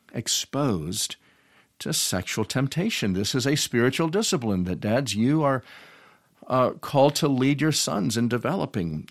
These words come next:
Uh, when I speak of needlessly exposed to sexual temptation, I am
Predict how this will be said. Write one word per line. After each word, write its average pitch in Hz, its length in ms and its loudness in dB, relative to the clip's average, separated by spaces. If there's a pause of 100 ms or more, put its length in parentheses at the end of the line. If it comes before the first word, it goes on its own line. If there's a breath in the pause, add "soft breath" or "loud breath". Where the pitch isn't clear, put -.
(100)
Uh, 135 160 2
when 151 160 2
I 247 80 4
speak - 360 2
of 104 200 0
needlessly 139 1040 2 (540)
exposed 113 880 -2 (320 loud breath)
to - 100 -8
sexual 127 320 -2
temptation, 127 640 -2
I 196 200 -4 (100)
am 120 380 -2